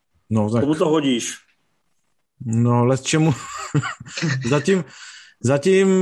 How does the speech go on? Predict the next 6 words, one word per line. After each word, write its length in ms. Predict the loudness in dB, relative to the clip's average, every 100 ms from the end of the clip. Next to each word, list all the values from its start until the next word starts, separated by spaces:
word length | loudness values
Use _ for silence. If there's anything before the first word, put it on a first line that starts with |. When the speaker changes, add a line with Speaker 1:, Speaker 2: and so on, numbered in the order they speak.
| 2 0 -4 -10 _
Speaker 1:
u 120 | 0
mě 220 | 2 4 4
vede 460 | 4 4 4 4
asi 640 | 2 0 2 2 2 0 -6 -14 _ _ _ _ _ _ -18
Chyby, 800 | -2 -2 2 4 6 6 4 0 -8 _ _
Okupace, 1300 | -6 -2 0 2 0 0 2 4 4 4 2 -2